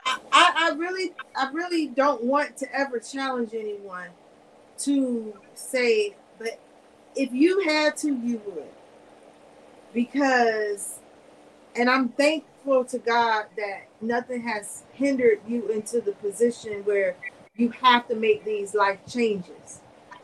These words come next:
Um, and, but the thing of it is, is <clears throat>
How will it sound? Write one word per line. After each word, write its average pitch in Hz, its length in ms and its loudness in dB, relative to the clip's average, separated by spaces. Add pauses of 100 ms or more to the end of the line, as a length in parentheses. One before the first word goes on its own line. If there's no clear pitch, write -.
(220)
Um, 202 460 2 (120)
and, 214 220 -4
but 240 300 0 (240)
the 214 100 2
thing 302 320 2
of 262 160 2
it 233 100 2
is, 262 360 0
is 196 220 -2 (600)
<clears throat> 247 180 -4